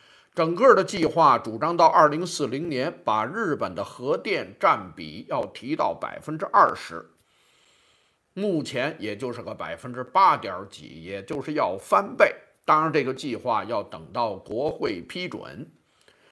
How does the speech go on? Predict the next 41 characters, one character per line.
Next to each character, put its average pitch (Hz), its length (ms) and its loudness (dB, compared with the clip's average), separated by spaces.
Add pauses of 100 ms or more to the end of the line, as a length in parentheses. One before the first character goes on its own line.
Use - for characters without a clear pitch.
(600)
呃， 147 240 2
那 139 200 6
当 131 220 2
然 117 180 2
了， 131 80 -2
那 127 180 -4
些 131 200 -4
绿 131 340 -6
色 110 320 -4
反 76 340 -10
核 135 420 -6
能 180 220 -4
人 147 280 -2
士 139 340 -4
对 123 180 -4
这 113 120 -6
件 110 200 -6
事 113 140 -12
儿 107 80 -12 (180)
进 98 240 -8
行 101 220 -14
了 101 80 -10
猛 76 300 -14
烈 143 180 0
的 90 120 -6
批 - 220 -14
判， 82 320 -10 (140)
但 135 180 -2
这 127 120 -8
件 107 180 -12
事 - 80 -12
儿 90 80 -6
毫 117 160 -4
无 147 160 -6
疑 139 80 -10
问 165 240 -2 (160)
会 113 200 -8
为 82 220 -10
石 - 200 -16
破 101 180 -14
茂 113 300 -10